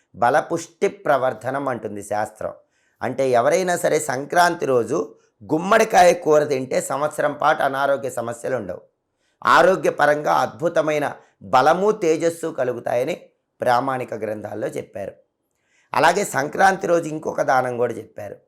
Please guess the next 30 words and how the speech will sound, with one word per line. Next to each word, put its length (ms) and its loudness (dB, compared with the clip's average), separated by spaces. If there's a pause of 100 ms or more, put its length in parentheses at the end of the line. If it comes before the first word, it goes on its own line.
అదేంటంటే 800 -6 (540)
ఆవు 380 6
బొమ్మ 360 0
నువ్వులతో 680 0
పాటు 400 -2
శివాలయ 540 -2
ప్రాంగణంలో 640 -4
దానం 360 -4
ఇవ్వాలి. 300 -10 (1300)
ఆవు 320 6
బొమ్మ 320 0
కానీ, 540 -4 (120)
ఆవు 260 4
ఫోటో 380 -2
కానీ 440 -4 (300)
నువ్వులతో 520 2
పాటు 300 0
శివాలయ 520 2
ప్రాంగణంలో 680 0
దానం 360 -2
ఇస్తే 280 -8
కూడా 280 0 (520)
సంవత్సరం 680 2
పాటు 260 2
మీ 180 -2
మనస్సులో 640 0
ఉన్న 200 -6
కోరికలన్నీ 800 -6
తొందరగా 600 -6
నెరవేరుతాయని 1040 -10